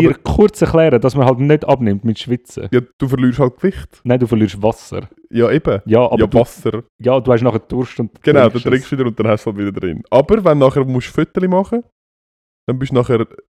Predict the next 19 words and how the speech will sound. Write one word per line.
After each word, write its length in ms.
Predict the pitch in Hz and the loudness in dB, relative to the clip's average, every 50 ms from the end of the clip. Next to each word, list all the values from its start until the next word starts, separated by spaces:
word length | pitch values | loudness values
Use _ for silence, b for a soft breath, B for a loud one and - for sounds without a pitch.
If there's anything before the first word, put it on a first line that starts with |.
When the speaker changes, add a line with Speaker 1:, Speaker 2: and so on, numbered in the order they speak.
| _ - - _ _ _ _ _ _ _ _ - | _ -20 -20 _ _ _ _ _ _ _ _ -8
Speaker 1:
äh, 400 | 110 110 110 110 113 110 107 104 | -4 -2 0 0 2 2 0 -2
dehydrated. 1160 | 101 101 107 113 135 156 160 170 175 170 170 170 175 180 185 196 190 _ - 226 - _ _ _ _ _ _ _ _ _ _ _ _ _ | -4 -10 -12 -10 -6 -4 -2 0 0 0 0 0 0 -2 -2 -2 -4 _ -10 -10 -10 _ _ _ _ _ _ _ _ _ _ _ _ _
Und 100 | 113 - | -4 0
dann 120 | - 139 135 | 0 0 2
kommt, 280 | - 143 127 117 - | 2 -2 -2 -2 -4
kommen 240 | 101 135 117 113 113 | -4 -2 -2 0 0
halt 240 | 120 101 101 - - - | 0 -2 -2 -6 -8 -4
Apps, 480 | - 117 135 - - - - - - _ _ _ _ - | -2 -2 -2 -4 -8 -16 -20 -20 -20 _ _ _ _ -8
kommen 220 | - 104 104 113 | -6 -6 -2 0
halt 220 | 123 101 104 110 - | 0 0 -2 -2 -4
viel 160 | - 131 120 | -8 -8 -6
besser. 240 | 107 110 107 - - - 220 | -2 -2 -2 -2 0 0 2
Speaker 2:
So 140 | 254 320 | 2 2
ein 80 | 349 339 | 0 0
Brunz! 880 | - 403 392 415 440 453 466 453 440 392 269 - - - - - - - - | 2 4 6 8 8 8 8 6 4 0 -4 -8 -14 -18 -18 -18 -16 -4 0
Speaker 1:
Warte. 280 | 98 113 143 - - _ _ _ _ _ _ _ _ _ _ _ _ _ _ - | 2 2 2 2 -2 _ _ _ _ _ _ _ _ _ _ _ _ _ _ -2
Zweite, 320 | - 147 151 175 - 196 - _ _ _ | 2 2 2 2 0 -8 -16 _ _ _
zweite 320 | - 165 165 196 - 240 | 0 0 0 0 -2 -4
Person, 340 | - - 214 170 151 170 | -4 -2 0 4 4 4